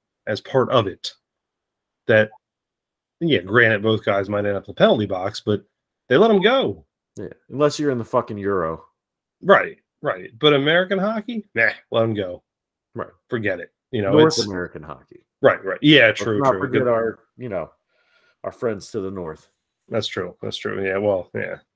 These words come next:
Speaker 1: Good point. Um, but no, no, it's funny though. Um, yeah, no, I, uh, thoughts, uh, thoughts out to Mister Blake Wheeler. That's, um,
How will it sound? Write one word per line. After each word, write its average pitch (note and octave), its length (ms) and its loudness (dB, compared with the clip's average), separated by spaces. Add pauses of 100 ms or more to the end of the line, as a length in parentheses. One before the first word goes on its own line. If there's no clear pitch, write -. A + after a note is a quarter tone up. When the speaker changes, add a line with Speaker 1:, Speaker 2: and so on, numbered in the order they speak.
(280)
Speaker 1:
Good - 140 -6
point. F#2 240 -8 (760)
Um, G2+ 540 4 (100)
but E3+ 140 4
no, A3+ 300 10
no, G#3+ 200 8
it's D3 180 0
funny D3+ 300 2
though. G2+ 360 -2
Um, G2+ 440 -6
yeah, C3 220 2
no, B2+ 200 2
I, A#2 220 4
uh, G#2 680 -4 (160)
thoughts, A#2+ 420 -2
uh, A2+ 200 0
thoughts A#2+ 280 -2
out A#2 160 2
to A#2 60 -6
Mister A2 260 -6
Blake A2 280 -2
Wheeler. G#2 320 -2
That's, G2 380 -8
um, F2+ 340 -10